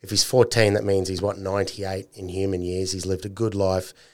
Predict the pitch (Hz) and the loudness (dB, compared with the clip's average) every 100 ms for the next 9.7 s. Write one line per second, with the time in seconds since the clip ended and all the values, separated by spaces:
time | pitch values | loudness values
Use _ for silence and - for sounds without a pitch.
0 | _ _ - 90 90 87 - - 113 98 | _ _ -10 -6 0 2 2 4 2 2
1 | 98 98 95 92 92 85 85 107 101 92 | 2 4 4 0 -6 -8 -8 0 2 2
2 | 90 92 87 95 85 98 104 - - 95 | 2 0 -2 -6 -2 2 2 2 -4 -2
3 | 92 90 - 95 92 87 92 82 92 92 | -4 -6 -6 -4 -4 -6 -8 -6 -2 -2
4 | 90 87 87 90 - _ _ _ _ _ | -2 -4 -8 -10 -18 _ _ _ _ _
5 | _ - 95 92 95 101 95 98 - 90 | _ -2 -2 0 0 2 0 0 0 2
6 | 98 95 98 - - - 104 92 - 101 | 0 0 0 -2 -4 -6 -6 -6 -6 -2
7 | 95 - 104 95 98 92 80 98 98 82 | -2 4 4 4 0 -2 -2 -2 -2 -6
8 | - _ 92 98 95 90 92 92 98 92 | -16 _ -6 -4 -2 -4 -6 -8 -8 -6
9 | 104 95 90 82 78 82 - | -6 -6 -8 -12 -14 -18 -20